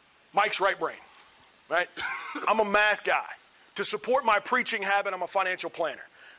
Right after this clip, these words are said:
I deal in numbers and math and economics all day, every day. This math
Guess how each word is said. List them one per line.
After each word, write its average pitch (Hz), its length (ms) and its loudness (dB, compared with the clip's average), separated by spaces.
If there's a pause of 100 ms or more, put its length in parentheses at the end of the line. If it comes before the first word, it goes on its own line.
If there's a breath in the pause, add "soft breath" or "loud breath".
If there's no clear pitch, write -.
I 214 120 4
deal 202 300 2
in 170 160 -4
numbers 240 440 2
and 170 160 -4
math 220 380 2
and 180 140 -4
economics 208 720 0
all 233 260 4
day, 220 400 0
every 190 320 -2
day. 131 200 -8 (760 loud breath)
This 247 260 0
math 220 460 0